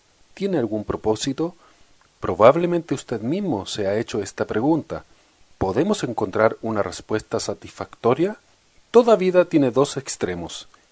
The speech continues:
el día en que nacemos y el día en que morimos. Llegamos a este mundo débiles e indefensos, pero todos nacemos con un gran potencial. Al vernos por primera vez,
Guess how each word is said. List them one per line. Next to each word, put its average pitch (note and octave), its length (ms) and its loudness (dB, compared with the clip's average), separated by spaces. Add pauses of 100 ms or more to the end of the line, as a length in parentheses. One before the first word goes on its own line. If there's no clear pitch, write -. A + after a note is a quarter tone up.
el G2+ 180 -8
día D3+ 440 0
en G2 140 -6
que G2+ 140 -6
nacemos F3 680 -2
y G#2 120 -4
el G2 100 -4
día C3+ 260 0
en B2+ 80 -2
que B2+ 160 -4
morimos. F2 580 -6 (440)
Llegamos C#3 480 0
a B2 140 2
este C#3+ 200 -6
mundo C3+ 420 0
débiles A2+ 640 0
e G2 80 -8
indefensos, G2+ 800 -2 (380)
pero G2 220 -2
todos F#3 480 4
nacemos C3+ 520 -2
con G2 220 -4
un F#2 120 -4
gran B2 280 4
potencial. A#2+ 680 -2 (440)
Al G#2+ 160 2
vernos G3+ 420 2
por - 220 0
primera C#3+ 400 6
vez, G#2+ 340 2